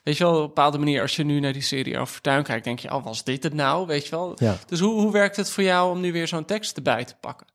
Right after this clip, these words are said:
Speaker 2: Ja, het is ook, kijk, het is ook in die zin, eh,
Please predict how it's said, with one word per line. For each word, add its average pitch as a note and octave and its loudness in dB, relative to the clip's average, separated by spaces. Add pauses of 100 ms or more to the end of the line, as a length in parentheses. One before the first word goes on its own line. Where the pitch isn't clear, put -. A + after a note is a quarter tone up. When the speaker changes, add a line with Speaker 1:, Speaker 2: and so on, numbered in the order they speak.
(160)
Speaker 2:
Ja, D3 4
het C#3 -6
is D#3 0
ook, E3+ 2
kijk, C#3 -2
het - -14
is D#3+ -2
ook F#3 -4
in G3 -6
die F3 2
zin, D#3+ -2 (340)
eh, - -12